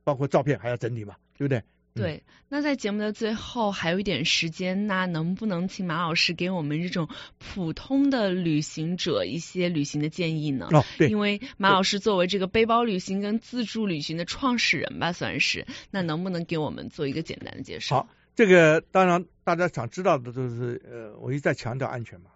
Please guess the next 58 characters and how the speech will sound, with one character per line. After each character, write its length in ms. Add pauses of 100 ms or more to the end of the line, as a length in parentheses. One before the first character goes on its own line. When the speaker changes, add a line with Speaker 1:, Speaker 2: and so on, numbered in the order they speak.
(440)
Speaker 1:
那， 300 (300)
嗯， 200
这 100
安 160
全 140
的 140 (260)
方 240
式 160
很 160
多， 400 (240)
注 120
重 120
安 160
全 80
的 60
方 120
式 100
很 100
多， 240
除 160
了 160
你 140
自 140
己 80
小 280
心 200
之 120
外 200
啊， 160 (240)
所 140
谓 100
小 220
心， 140
大 160
家 80
都， 160
都 180
会 140
小 160
心， 160 (520)
呃， 380
不 100
在 140
话 140
下。 180
但 120
是 180 (600)
出 160
发 140
之 80
前 160
的 80
准 220
备， 180 (260)
比 80
如 60
说， 200 (400)
呃， 360